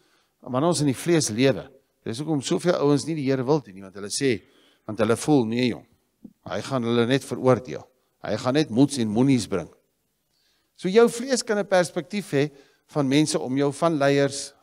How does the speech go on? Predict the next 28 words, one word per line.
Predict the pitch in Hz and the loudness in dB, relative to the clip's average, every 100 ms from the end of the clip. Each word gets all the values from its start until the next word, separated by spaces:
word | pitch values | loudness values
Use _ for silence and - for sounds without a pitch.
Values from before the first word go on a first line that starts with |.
| - | -2
van | 151 160 135 104 - | 0 0 -6 -14 -10
die | 120 | -4
wat | 151 127 | -4 -2
jou | 135 | -2
disipel, | 127 - 131 - 123 | -2 -6 -8 -4 -4
van | - 156 | -2 -2
jou | 165 | 0
pa, | 143 160 151 147 | 0 4 6 4
van | 127 143 | 0 -4
jou | 143 | -4
ma. | 123 135 135 131 _ _ _ _ _ _ _ _ _ _ _ _ _ _ _ _ _ _ _ _ _ _ _ _ _ | -2 0 0 -4 _ _ _ _ _ _ _ _ _ _ _ _ _ _ _ _ _ _ _ _ _ _ _ _ _
Jou, | 113 147 190 175 - - _ _ | 2 4 2 -2 -10 -20 _ _
daai | 117 135 | 0 0
vrot | 165 180 180 | 0 0 -2
vlees | - 170 156 - - _ - | -2 0 0 0 -12 _ -8
kan | 131 | -8
so | - 151 | -4 -4
opinie | 131 147 156 147 | -4 -6 -4 -2
hê, | 120 | -2
en | |
dan | 110 104 | -2 -4
dink | 131 131 | -6 -8
jy, | 143 | -8
kan | 127 135 | -4 -4
jy | 135 | -4
dink | 131 135 135 | -4 -6 -8
jy's | 131 104 | -10 -8
reg. | 120 82 | -6 -6